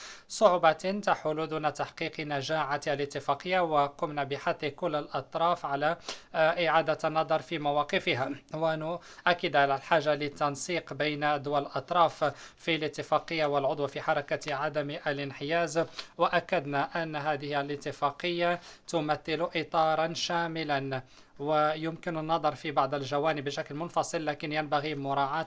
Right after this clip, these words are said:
كل الجوانب بشكل مترابط وعلى نحو شامل. وأك-، ونؤكد كذلك أهمية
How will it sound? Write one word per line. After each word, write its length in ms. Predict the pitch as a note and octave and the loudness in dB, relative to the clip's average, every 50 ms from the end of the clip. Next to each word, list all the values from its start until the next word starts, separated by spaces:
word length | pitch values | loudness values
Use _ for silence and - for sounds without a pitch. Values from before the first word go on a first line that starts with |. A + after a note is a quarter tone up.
| - - | -6 -6
كل 180 | - F3+ D#3 | -6 -4 -2
الجوانب 640 | D3+ C#3+ C3+ B2+ C#3 C#3 D3 D#3 D#3 D#3+ E3 D3 C3+ | -2 -4 -2 -2 0 2 2 2 0 0 -2 -4 -4
بشكل 480 | C#3+ C3+ - D3 C#3+ - D#3 D#3+ D3+ | -4 -2 -2 -4 -4 -4 -6 -6 -6
مترابط 680 | D3 D3 D3 - - C#3+ C3+ D3 D3 C#3 C#3+ C#3 - E3 D#3 D#3 | -6 -8 -10 -6 -4 0 2 4 2 2 0 -2 -4 -4 -2 0
وعلى 280 | D3 C3 C3 C3 C3+ | 0 0 2 0 0
نحو 320 | C3+ D#3 - - - F3 F3 E3+ - - - - - - - - - - | -2 -2 -4 -4 -2 -2 -2 -2 -4 -10 -16 -18 -18 -20 -20 -20 -14 -6
شامل. 680 | - - - G#3 G3+ G3 F#3 E3+ E3 D3 D3 C#3+ C3 C3 C3+ C#3 C#3 - - - - - - - - - - - - - - - - - | -4 4 6 8 8 8 6 4 2 0 0 0 -2 -2 -4 -8 -8 -10 -12 -18 -20 -20 -20 -20 -20 -20 -20 -20 -20 -20 -20 -20 -10 4
وأك-، 720 | F3 E3+ E3+ F3+ - - F3 - - - - - F#3+ A3 - | 8 10 10 10 8 6 2 2 0 -4 -12 -8 -6 -2 0
ونؤكد 520 | G3 F3 G3 - G3 F#3 - - F3 D#3+ C3 | 0 0 2 2 0 0 2 0 -2 -2 -2
كذلك 500 | - - E3+ D#3 D#3 D3+ D3 D3+ - - | 0 2 4 4 4 4 2 2 0 -2
أهمية 800 | D#3+ - - D#3+ D3+ D3 F3+ F#3 F3 E3 D#3+ D#3+ D#3+ D3+ D3 | -2 -2 -2 -2 -2 0 -2 -2 -2 -2 -2 0 0 0 0